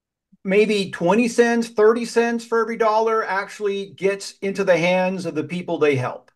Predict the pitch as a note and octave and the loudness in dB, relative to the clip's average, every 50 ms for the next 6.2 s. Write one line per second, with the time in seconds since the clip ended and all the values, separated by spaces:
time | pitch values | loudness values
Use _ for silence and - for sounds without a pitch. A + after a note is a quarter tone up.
0 | _ _ _ _ _ _ _ _ _ _ _ _ _ _ _ _ _ _ _ _ | _ _ _ _ _ _ _ _ _ _ _ _ _ _ _ _ _ _ _ _
1 | - C#3 D3 - E3+ E3 - F3+ E3 C3+ D#3+ C#3 C3 - G3 G#3 A3 G#3+ G#3+ G3 | -8 -6 -4 -2 -2 -2 -2 -2 -6 -6 -6 -4 2 4 6 6 8 6 4 2
2 | F#3+ - - - F#3 F3+ F3+ F3+ F3+ F3 E3 D#3+ E3+ F3+ E3+ D3+ D3+ D3 - - | -2 -8 -8 -2 2 4 6 6 6 4 2 2 2 2 2 2 0 -2 -4 -10
3 | - _ _ _ _ _ _ _ F3 - _ _ _ _ - F3 E3+ E3+ E3 F3+ | -20 _ _ _ _ _ _ _ -20 -20 _ _ _ _ -8 -6 -4 -4 -2 0
4 | F3+ E3+ E3 D#3+ D#3+ - E3+ F3 E3+ E3+ E3+ E3+ D#3 C#3+ - G3 F#3+ G3+ F#3+ - | 0 0 -2 -2 -6 -4 -2 0 0 0 -2 -4 -2 0 2 2 4 4 2 2
5 | - - A3+ A3 G3+ F#3+ - G#3+ G#3+ G3+ G3 F#3 - - F3+ F#3+ G#3+ B3 A3 E3+ | 2 2 4 4 4 2 0 0 2 2 2 0 0 -2 -2 0 0 0 0 -2
6 | D#3+ F3+ G3+ - | -6 -6 -8 -12